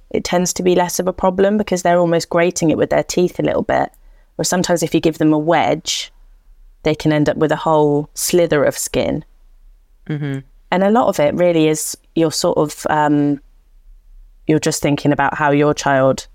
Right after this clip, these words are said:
Speaker 1: eats, specifically them as an individual. I know I've got friends who have got two children and they serve things completely different ways to the two of them based on the fact that one will shove it in their mouth and run around the coffee table five times and the other <laughs> one will sit and,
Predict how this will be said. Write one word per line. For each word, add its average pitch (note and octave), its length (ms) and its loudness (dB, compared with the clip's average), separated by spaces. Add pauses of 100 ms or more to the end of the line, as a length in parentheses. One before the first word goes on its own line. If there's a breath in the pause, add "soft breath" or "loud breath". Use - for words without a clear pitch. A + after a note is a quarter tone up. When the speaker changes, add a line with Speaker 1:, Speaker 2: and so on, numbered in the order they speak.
(140)
Speaker 1:
eats, - 540 -2
specifically - 880 -4 (200)
them C#3 220 0
as C#3 120 0
an C#3+ 120 2
individual. C#3+ 720 0 (400)
I D#3+ 80 0
know D3+ 160 2
I've D3 140 0
got - 160 0
friends C#3+ 260 0
who D3 80 0
have C#3 100 -2
got - 160 -2
two D3 160 0
children C#3+ 340 0
and C#3+ 140 4
they D3 80 0
serve D3 260 -2
things C#3+ 220 -2
completely D3+ 340 0
different C#3 300 -2
ways C#3 220 2
to - 140 -2
the C3+ 80 0
two D3 220 -2
of C#3 140 0
them C3 180 0
based C#3 300 -2
on C3 80 0
the C#3 80 0
fact - 240 -2
that C#3+ 120 0
one C#3+ 280 4
will C#3 320 2 (480)
shove D3 220 0
it - 60 2
in C#3 120 2
their C#3 100 2
mouth C#3 260 0
and C#3+ 100 4
run C#3 160 2
around C3 120 2
the C#3+ 60 2
coffee C#3 260 -2
table C3 280 0
five C3 280 0
times C3+ 380 0
and C#3 100 2
the C#3+ 80 4
other D3 140 2
<laughs> - 60 -4
one F#3+ 140 0
will G#3 100 0
sit E3+ 360 -2
and, D#3+ 240 4